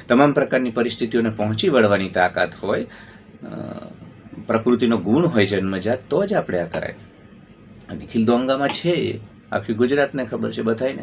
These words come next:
ખબર છે. એની અંદર છે હિંમત, સંજોગો સામે લડવાની સૌથી વધુ તાકાત છે એની અંદર, એ ભય નથી ડરતો. એને અનેક પ્રકારના સંજોગો અત્યાર સુધી, અ, અ, સામે લડ્યો છે, હજુ પણ લડી રહ્યો છે.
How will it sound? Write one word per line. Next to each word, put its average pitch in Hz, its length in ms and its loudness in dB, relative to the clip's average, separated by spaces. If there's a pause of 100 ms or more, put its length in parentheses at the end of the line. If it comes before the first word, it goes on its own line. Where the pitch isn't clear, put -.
ખબર - 200 -10
છે. - 480 -20 (520)
એની 113 200 -2
અંદર 107 260 0
છે - 180 -2
હિંમત, 107 420 0 (200)
સંજોગો 104 360 2
સામે 101 280 -2
લડવાની 101 480 0
સૌથી 120 400 0
વધુ 95 240 -2
તાકાત 113 400 -2
છે - 220 -8
એની 107 220 -4
અંદર, 107 260 -8
એ 104 60 -2
ભય 101 180 -2
નથી 131 280 -6
ડરતો. 110 380 -4 (600)
એને 110 120 4
અનેક 165 260 6
પ્રકારના 131 400 -2
સંજોગો 110 540 0
અત્યાર 104 320 0
સુધી, 110 380 -6
અ, - 200 -8 (640)
અ, 90 240 -12
સામે 101 280 -2
લડ્યો 101 360 0
છે, - 320 -10
હજુ 101 200 -2
પણ 110 140 -4
લડી 101 260 -4
રહ્યો 110 260 -6
છે. - 340 -18